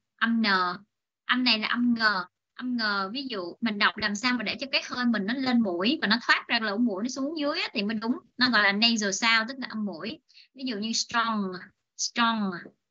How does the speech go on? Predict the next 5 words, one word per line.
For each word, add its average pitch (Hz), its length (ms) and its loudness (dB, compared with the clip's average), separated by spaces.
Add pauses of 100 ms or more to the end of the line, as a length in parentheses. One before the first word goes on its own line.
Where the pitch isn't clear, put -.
(600)
Rồi, 214 280 4
âm 240 380 4
r, 208 120 2 (1040)
âm 247 240 6
l. 208 220 4